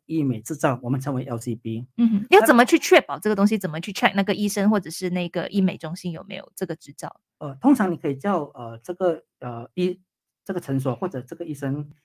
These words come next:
Speaker 1: 给你那个相对的那个号码，你可以在网上咨询。
Speaker 2: 嗯。哦。
Speaker 1: 啊，现在已经是公开了的，
Speaker 2: 嗯。
Speaker 1: 你可以在大马这个医学网站里面找到这些个医生有没有见-，有没有合格，
Speaker 2: 嗯。
Speaker 1: 或者有没有L C B license。
Speaker 2: 嗯。
Speaker 1: 呃，再来的话，我们做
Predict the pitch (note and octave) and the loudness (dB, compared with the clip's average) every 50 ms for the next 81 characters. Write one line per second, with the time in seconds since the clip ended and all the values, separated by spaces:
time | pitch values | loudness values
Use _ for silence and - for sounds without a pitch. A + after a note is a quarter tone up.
0 | _ _ - C3 C3 C3 A#2 A#2+ D3 D3 - E3+ D3+ D3+ - - - F3 D#3 D3+ | _ _ -10 -8 -8 -8 -8 -8 -6 -2 0 0 0 -2 -6 -6 -4 -4 -2 0
1 | C3+ F3+ E3+ E3 D#3 D3+ D3+ D3 C#3 C3 - D3+ D3 C#3+ C3 A2+ F#2+ - _ C3+ | 0 0 0 0 0 -4 -4 -6 -8 -4 -2 0 0 0 -2 -4 -6 -8 _ 4
2 | C3+ A3+ G#3 E3 F3 D#3 C#3 A#2 G#2+ - - D3 C#3 C3+ C3+ - D3 C#3+ C3 - | 8 8 8 8 6 2 -2 -4 -8 -8 -6 -6 -6 -6 -8 -6 -6 -6 -6 -6
3 | A#2+ G#2+ A#2+ B2 B2+ _ _ - - - F#3+ G3 A3+ C4 C4+ C4+ B3+ A#3 G#3+ G3+ | -6 -6 -6 -8 -10 _ _ -12 -4 0 0 0 0 -2 -4 -6 -6 -2 2 2
4 | G3+ G#3 D#3+ C3 - C3 C3+ D3 C#3 - C#3 C3+ C3+ - - G#2+ G2+ F#2+ - - | 4 4 2 0 -4 -6 -6 -6 -4 -2 -2 -2 -2 -2 -6 -8 -8 -10 -12 -18
5 | - _ _ - G#3+ A3 G#3 G3 F3 E3+ D3+ E3+ E3+ - F#3+ F3 D#3+ C3+ A#2+ A#2+ | -20 _ _ 6 10 10 10 10 10 8 4 2 2 2 2 2 2 0 -2 -2
6 | D3 D3 C#3+ D3+ E3+ D#3+ D#3 - B2 A#2+ C#3 C3+ - _ _ _ _ _ - B2 | -4 -6 -4 -4 -6 -6 -4 -4 -4 -4 -4 -6 -12 _ _ _ _ _ -8 -8
7 | A#2 A#2 - E3 C#3+ B2+ A2+ C3+ C#3+ C3 C3+ A#2 A2 - D3 C#3+ C3 C3 C3+ - | -4 0 2 2 2 2 0 0 -2 -2 -4 -8 -6 -2 -2 -2 -2 -2 -6 -10
8 | F3 D3+ E3 D3 C#3+ - F3 E3 - D3 C3+ C#3+ C#3 C3+ C3 B2+ B2 C#3 B2+ A#2+ | -8 -8 -8 -8 -6 -6 -6 -4 -4 -6 -6 -6 -4 -4 -4 -4 -6 -6 -8 -6
9 | - D#3+ D3 D3 D3 - _ - D3+ C#3+ C#3+ C3 - C3 B2+ - - E3+ C#3 - | -4 -4 -4 -4 -6 -10 _ -6 -4 -2 -2 -2 -2 -4 -4 -4 -6 -6 -6 -8
10 | _ _ _ _ _ - A3+ A3 G3+ F3+ E3+ D3+ C3+ B2+ B2+ B2+ C3+ C3 C3 C#3+ | _ _ _ _ _ 8 10 12 12 10 8 4 -2 -2 -2 -2 -2 -4 -4 -4
11 | C3 C3+ - C3+ C3 C#3 B2+ A#2+ B2 A#2 C3+ B2 A#2 - _ - C4 C#4+ G#3 F#3+ | -4 -4 -4 -4 -2 0 0 0 0 -2 -2 -4 -4 2 _ 6 8 10 8 8
12 | D3 A2 G#3 G#3 - _ _ _ _ - - C#3 - B3 C#4 G#3 F#3 F#3+ B3 A3+ | 6 2 -8 -10 -12 _ _ _ _ -14 -10 0 4 6 6 6 6 4 4 4
13 | B3+ F#3 D3+ D#3 E3 - B3+ | 4 2 2 0 0 0 0